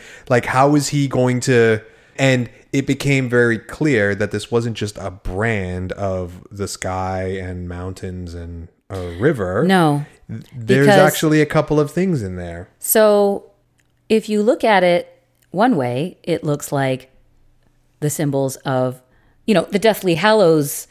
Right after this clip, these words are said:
Speaker 1: Yeah.
Speaker 2: style of sky and mountain and the river.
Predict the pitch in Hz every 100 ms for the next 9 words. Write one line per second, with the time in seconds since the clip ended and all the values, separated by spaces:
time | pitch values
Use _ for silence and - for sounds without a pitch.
0 | - 110 113 107 95 - - 226 170 147
1 | 135 151 - 165 160 151 143 - _ _
2 | _ _ - - 196 156 139 139 - 156
3 | 147 151 147 151 127 131 - 135 127 131
4 | 247 147 120 131